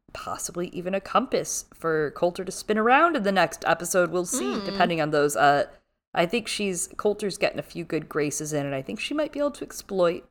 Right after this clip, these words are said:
Speaker 1: Cooper to get out of there or to falter the bomb. We'll see. Cooper mentions fighting for a new Eden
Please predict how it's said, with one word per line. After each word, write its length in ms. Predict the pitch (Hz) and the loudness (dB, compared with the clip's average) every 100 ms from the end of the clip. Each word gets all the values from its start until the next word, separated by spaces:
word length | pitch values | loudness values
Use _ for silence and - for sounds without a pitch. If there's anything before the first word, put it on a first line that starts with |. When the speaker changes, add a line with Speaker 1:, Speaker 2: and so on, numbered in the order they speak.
| _ _ | _ _
Speaker 1:
Cooper 400 | - 160 - 143 | -12 -10 -4 -6
to 60 | 151 | -4
get 160 | 147 | -2
out 160 | 127 208 | 2 2
of 80 | 180 | 2
there 300 | 139 143 - _ - _ - | 0 0 -4 _ -20 _ -4
or 200 | 165 156 | -2 -2
to 480 | - 139 131 131 - _ _ _ _ _ - | -2 -2 -2 -4 -8 _ _ _ _ _ -12
falter 340 | 98 - 113 | -10 -8 -12
the 100 | - | -6
bomb. 400 | 120 104 143 247 _ - | -6 -4 -8 -12 _ -12
We'll 140 | - | -8
see. 380 | - 151 196 - - _ _ _ _ _ - | -4 -2 -4 -4 -14 _ _ _ _ _ -12
Cooper 380 | - 294 285 269 | -4 -2 0 2
mentions 540 | 220 190 - 180 180 | 0 0 -2 -4 -2
fighting 340 | - 160 147 143 | 2 2 2 -2
for 160 | 156 | -2
a 100 | 139 | 0
new 280 | 131 131 123 - | -2 -4 -6 -10
Eden 400 | 131 127 135 | -10 -8 -10